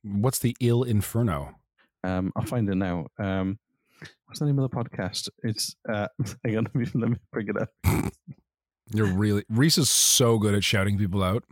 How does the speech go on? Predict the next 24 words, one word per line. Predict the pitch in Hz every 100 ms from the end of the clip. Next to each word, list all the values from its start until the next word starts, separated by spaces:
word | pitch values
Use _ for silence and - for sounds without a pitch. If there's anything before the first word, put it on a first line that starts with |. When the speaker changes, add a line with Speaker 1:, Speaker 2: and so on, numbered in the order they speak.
| -
Speaker 2:
I | 151
know, | -
Speaker 1:
He's | 123
a | 120
Speaker 2:
I | 101
just | 87 -
Speaker 1:
master | 92
at | 82
Speaker 2:
wanted | - 107
Speaker 1:
it. | - - 170 -
Speaker 2:
to | 170
know. | 135
So, | 175
so | -
the | 160
Speaker 1:
<laughs> |
Speaker 2:
pod-, | 156 156 -
the | 156
podcast | 120 135 - 135 110 -
is | 101
called | - 110 101 101
the | 123 98 95 - - - _ -
Alien | 123 113 110 107 101 98
Pharaoh | - - - 110 98 101 95 90